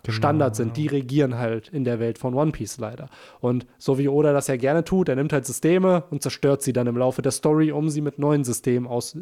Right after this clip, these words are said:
Speaker 2: hier, Samurai der Meere, bestes Beispiel, hat nicht funktioniert.
Speaker 1: Mhm.
Speaker 2: Ja, cool, dann machen wir jetzt Klone und einen Scientist und dann ist das die neue Art und Weise, wie wir das managen. Und ich glaube halt auch, dass,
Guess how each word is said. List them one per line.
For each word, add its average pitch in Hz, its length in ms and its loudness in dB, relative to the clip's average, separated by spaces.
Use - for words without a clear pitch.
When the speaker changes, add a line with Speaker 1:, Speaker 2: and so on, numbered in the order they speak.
Speaker 2:
hier, 143 300 2
Samurai 139 380 0
der 135 100 2
Meere, 160 240 2
bestes - 320 -2
Beispiel, 175 480 2
hat - 200 -2
nicht 196 180 0
funktioniert. 196 580 2
Speaker 1:
Mhm. - 60 -12
Speaker 2:
Ja, 190 80 4
cool, 214 80 6
dann 202 100 4
machen 202 140 4
wir 196 60 6
jetzt - 180 -2
Klone 208 520 4
und 180 340 0
einen 160 60 -2
Scientist 170 720 0
und 151 120 2
dann 151 260 2
ist - 200 -2
das 139 200 0
die 131 140 -4
neue 117 240 0
Art 117 140 -2
und 117 140 -2
Weise, 117 260 0
wie 117 140 -2
wir 117 80 0
das 113 240 -4
managen. 120 500 -4
Und 120 120 -8
ich - 80 -8
glaube 151 340 2
halt 143 160 0
auch, 135 120 -4
dass, 127 340 -2